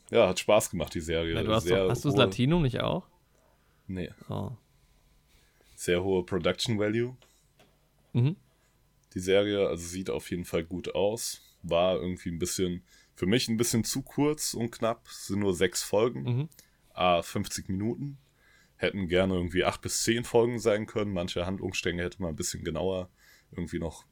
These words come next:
Speaker 1: darstellen können.
Speaker 2: Mhm.
Speaker 1: Aber sonst irgendwie konnte man ganz gut durchschauen, war ziemlich cool gemacht. Viele schöne kleine Konflikte. Ja, manche, wie gesagt, hätte man noch ein bisschen detaillierter drauf eingehen können. Ein paar Sachen haben mich so ein bisschen genervt, aber im Großen und Ganzen,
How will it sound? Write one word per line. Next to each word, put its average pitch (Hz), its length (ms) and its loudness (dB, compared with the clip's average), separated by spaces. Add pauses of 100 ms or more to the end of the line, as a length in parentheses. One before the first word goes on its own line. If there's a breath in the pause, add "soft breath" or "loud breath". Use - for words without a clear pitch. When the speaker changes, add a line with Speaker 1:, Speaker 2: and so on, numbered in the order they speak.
(120)
Speaker 1:
darstellen 104 480 0
können. 104 260 -4
Speaker 2:
Mhm. 120 280 -4 (300 soft breath)
Speaker 1:
Aber 85 400 0
sonst 101 460 -2
irgendwie 92 520 -4
konnte - 240 -2
man 92 140 -2
ganz 87 240 -4
gut - 420 -6
durchschauen, 82 640 0
war 80 220 -4 (340)
ziemlich 85 360 -8 (100)
cool 95 120 0
gemacht. 85 480 -4 (1200 soft breath)
Viele 98 280 0
schöne 92 380 0
kleine 87 340 2
Konflikte. 107 640 -2
Ja, 73 160 2
manche, 76 420 -4
wie 78 100 -2
gesagt, 76 360 -2
hätte 101 100 -4
man 101 180 -2
noch 82 120 -8
ein 87 60 -4
bisschen 80 260 -8
detaillierter 80 640 -4
drauf - 240 -6
eingehen 85 340 -6
können. 78 220 -6
Ein 85 40 -12
paar 82 180 -2
Sachen 82 260 -4
haben 80 100 -4
mich 80 120 -6
so 82 80 -8
ein 78 100 -6
bisschen 78 260 -6
genervt, 76 420 -6
aber 78 140 -4
im 78 120 -8
Großen 90 320 -6
und 78 80 -6
Ganzen, 85 380 -6